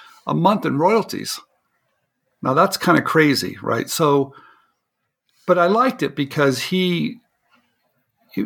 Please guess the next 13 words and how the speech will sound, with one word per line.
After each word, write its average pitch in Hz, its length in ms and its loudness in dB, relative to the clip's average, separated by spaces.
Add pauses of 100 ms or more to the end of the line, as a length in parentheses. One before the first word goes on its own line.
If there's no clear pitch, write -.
he - 160 -2
was 180 140 0
just - 300 0
using 196 320 2
his 151 180 0
creativity 120 720 -4 (760)
and 143 140 -2
everybody 175 420 2
else 160 180 0
was 131 120 -4
doing 127 240 2
the 120 100 -2
work. 113 380 -2